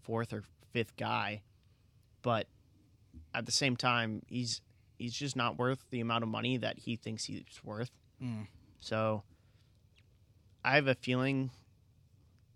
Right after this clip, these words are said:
Speaker 1: he's not gonna, I don't, I don't know. I feel like it's gonna be similar to this season where he's, he's gonna, it's gonna take him a while to get signed.
Speaker 2: Mm-hmm.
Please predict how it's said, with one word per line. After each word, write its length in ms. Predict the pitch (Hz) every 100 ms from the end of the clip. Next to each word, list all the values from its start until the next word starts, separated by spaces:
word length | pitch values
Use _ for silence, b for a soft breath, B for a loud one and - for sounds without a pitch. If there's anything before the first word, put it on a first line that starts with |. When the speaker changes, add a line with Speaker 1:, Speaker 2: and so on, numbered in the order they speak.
| -
Speaker 1:
he's 260 | 127 120
not 280 | 110 107 113
gonna, 340 | 135 120 113 - -
I 60 | 156
don't, 100 | 135
I 140 | 135
don't 120 | 123
know. 200 | 110 107 - b b b
I 80 |
feel 100 | 170
like 120 | 226 202
it's 120 | 170
gonna 120 | 175
be 80 | 156
similar 280 | - 147 135
to 60 |
this 180 | 120 123
season 360 | - 147 143 143
where 80 | 117
he's, 320 | 110 110 - -
he's 180 | 127
gonna, 260 | - 123 110 - - - - - -
it's 100 | -
gonna 180 | - 123
take 300 | 104 117 113
him 100 | 127
a 60 | 123
while 380 | 117 113 120 120
to 100 | -
get 140 | 104
signed. 380 | - 104 104 110
Speaker 2:
Mm-hmm. 280 | 123 117 110